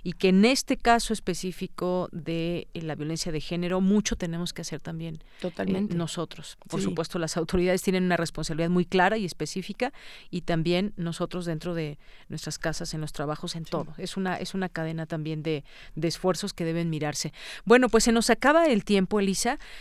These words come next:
Speaker 1: Eh, yo creo que ese tema de los programas sociales es, lo debemos, eh, seguir platicando,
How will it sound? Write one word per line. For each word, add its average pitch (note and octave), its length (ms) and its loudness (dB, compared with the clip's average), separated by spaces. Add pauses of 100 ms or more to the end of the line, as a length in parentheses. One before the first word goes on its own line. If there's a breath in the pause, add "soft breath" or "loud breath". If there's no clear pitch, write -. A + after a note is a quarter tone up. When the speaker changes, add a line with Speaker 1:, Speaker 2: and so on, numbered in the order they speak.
(100)
Speaker 1:
Eh, D#3+ 340 -6
yo F#3+ 140 -2
creo A#3+ 120 0
que A#3+ 100 0
ese A3+ 140 -2
tema G#3+ 260 2
de G3 60 2
los E3 140 -4
programas F3+ 340 -2
sociales F3 520 -2
es, - 400 -8 (120)
lo D#3 160 -2
debemos, E3+ 360 0
eh, D#3 80 -2
seguir E3 340 -4
platicando, F3 680 0